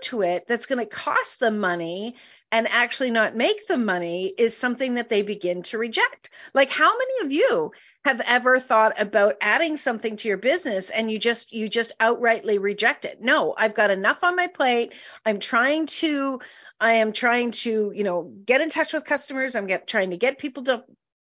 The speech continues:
you know, buy from me, order from me. And the idea of doing even more is a turnoff, right? I know I was in that place.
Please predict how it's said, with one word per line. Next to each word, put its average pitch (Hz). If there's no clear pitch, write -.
you 226
know, 185
buy 269
from 277
me, 262
order 262
from 262
me. 233
And 233
the 226
idea 226
of 214
doing 214
even 214
more 196
is 190
a 185
turnoff, 165
right? 262
I 294
know 277
I 226
was 208
in 202
that 170
place. -